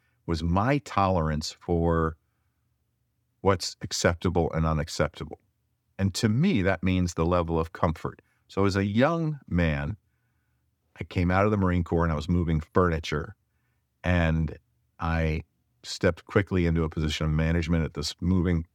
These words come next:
company in Tiburon, California, where, you know, and I just wanted to lead and manage and make money. And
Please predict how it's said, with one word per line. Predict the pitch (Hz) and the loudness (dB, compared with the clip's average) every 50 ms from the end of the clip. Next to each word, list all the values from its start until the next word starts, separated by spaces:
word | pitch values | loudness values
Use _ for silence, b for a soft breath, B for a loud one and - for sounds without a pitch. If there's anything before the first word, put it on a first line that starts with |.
| _ | _
company | - - 87 78 73 - 80 85 90 87 | -4 -2 -2 0 0 2 2 2 2 2
in | 76 71 71 - | 0 0 -2 -2
Tiburon, | - - 110 85 98 92 90 85 | 0 0 0 2 2 2 2 0
California, | 82 - 82 78 78 78 76 - - 73 71 73 73 | 0 0 0 0 0 -2 -2 -4 -6 -4 -4 -2 -4
where, | 71 69 67 - - - - | -4 -4 -6 -8 -10 -6 -4
you | 85 85 | -2 0
know, | 85 80 | 0 0
and | 69 67 78 80 | 0 0 0 -2
I | 76 73 - _ _ _ _ _ _ _ - | -2 -2 -6 _ _ _ _ _ _ _ -4
just | 85 85 - | -4 -4 -2
wanted | 92 87 85 87 98 98 101 98 95 | -2 0 2 2 2 2 2 0 0
to | 92 85 | 0 0
lead | 78 80 87 92 87 82 85 85 82 - 80 - - | 0 2 0 2 2 2 2 0 0 -2 -4 -6 -6
and | 76 69 71 | -4 -2 0
manage | 82 85 82 78 78 78 73 71 67 - - - - | 2 2 2 2 2 0 -2 -2 -4 -6 -8 -8 -6
and | - 73 73 | -4 -2 -2
make | 78 73 - | -2 -2 -2
money. | - 78 78 76 76 71 73 76 - _ | -2 0 0 0 0 0 -2 -4 -6 _
And | - 73 76 73 71 73 | -4 -2 -2 -2 -2 -6